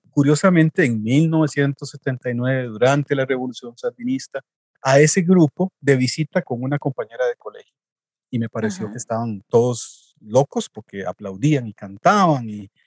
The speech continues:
Speaker 1: y tal. Y
Speaker 2: <laughs>
Speaker 1: yo, igual, muy respetuoso, no dije nada, pero me pareció que eso no era para mí. Cuando
Speaker 2: Ajá.
Speaker 1: llegué a, a hablar con esa muchacha, después de, de tratar de acercarme y todo,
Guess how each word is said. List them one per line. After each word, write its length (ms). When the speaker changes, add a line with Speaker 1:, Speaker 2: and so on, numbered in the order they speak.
Speaker 1:
y 300
tal. 260
Y 140
Speaker 2:
<laughs> 120
Speaker 1:
yo, 180
igual, 300
muy 120
respetuoso, 840
no 300
dije 160
nada, 300
pero 180
me 100
pareció 360
que 160
eso 140
no 80
era 100
para 220
mí. 160
Cuando 360
Speaker 2:
Ajá. 80
Speaker 1:
llegué 540
a, 340
a 180
hablar 300
con 200
esa 180
muchacha, 580
después 340
de, 220
de 120
tratar 320
de 220
acercarme 520
y 40
todo, 260